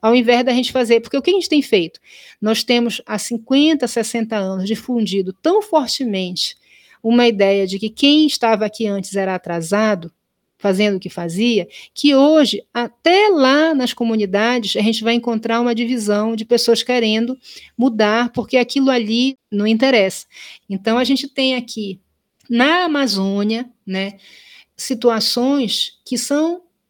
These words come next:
desencadeadas por agentes externos, e a Amazônia só será sustentável se ela se permitir ser o que ela é. E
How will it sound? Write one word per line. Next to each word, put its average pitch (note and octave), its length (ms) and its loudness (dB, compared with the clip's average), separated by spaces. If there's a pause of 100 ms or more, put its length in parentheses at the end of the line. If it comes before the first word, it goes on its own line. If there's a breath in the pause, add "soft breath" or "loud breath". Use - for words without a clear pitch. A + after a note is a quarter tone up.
(260)
desencadeadas C4 1040 2
por E4 420 -2 (140)
agentes A3+ 520 0
externos, A3 920 0 (600 loud breath)
e D4+ 480 4
a F4 180 4
Amazônia F4 680 2
só C#4 140 2
será C#4 380 0
sustentável A#3 1080 -4 (280)
se - 380 2
ela D#4 280 2
se E4+ 160 -6
permitir D#4+ 480 2
ser D#4+ 300 2
o D#4+ 80 2
que D#4 80 0
ela F#4 300 2
é. B3+ 220 -2 (880 loud breath)
E F3+ 460 -6